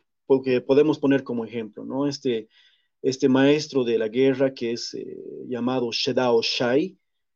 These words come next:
que es, em, es el que está encargado, es el com-, el comandante supremo de la, de todas las campañas militares para conquistar, mm, los planetas que son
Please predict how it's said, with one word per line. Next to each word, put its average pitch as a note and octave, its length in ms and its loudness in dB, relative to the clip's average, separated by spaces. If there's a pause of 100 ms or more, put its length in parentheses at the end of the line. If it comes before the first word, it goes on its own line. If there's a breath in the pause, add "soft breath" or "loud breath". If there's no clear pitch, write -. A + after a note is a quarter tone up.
(460)
que A#2+ 220 2
es, B2+ 200 -4
em, G#2+ 580 -4
es B2 220 -8
el A#2+ 100 -8
que - 80 -14
está C#3 160 -2
encargado, C3+ 720 4
es C3 140 0
el - 80 -10
com-, A#2+ 220 -4
el C3 120 -4
comandante C3 540 0
supremo C3 480 2
de A2 140 0
la, G#2 180 -6
de - 240 -18
todas F3 220 6
las C#3 140 4
campañas B2 380 -6
militares A#2 580 -6
para A2 380 -10
conquistar, A2+ 500 -12 (140)
mm, A#2+ 340 -8
los A#2 140 -14
planetas B2 540 -2
que A2+ 500 -14
son - 400 -14